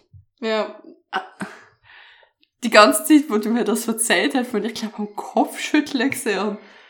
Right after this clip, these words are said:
Speaker 2: einfach so am Überlegen, wie hohl man eigentlich sein kann.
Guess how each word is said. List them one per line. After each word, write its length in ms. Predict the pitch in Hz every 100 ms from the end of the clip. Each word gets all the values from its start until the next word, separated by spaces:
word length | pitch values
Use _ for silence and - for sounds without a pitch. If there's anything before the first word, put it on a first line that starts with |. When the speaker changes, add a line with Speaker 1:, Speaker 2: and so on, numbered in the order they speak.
| _ _
Speaker 2:
einfach 260 | 240 233 254
so 140 | 277
am 160 | 220 240
Überlegen, 680 | 233 226 208 202 233 - 240
wie 240 | 240 - - -
hohl 320 | - 208 240 269
man 180 | 262
eigentlich 460 | 240 247 233 226 233 -
sein 320 | - 285 -
kann. 260 | - -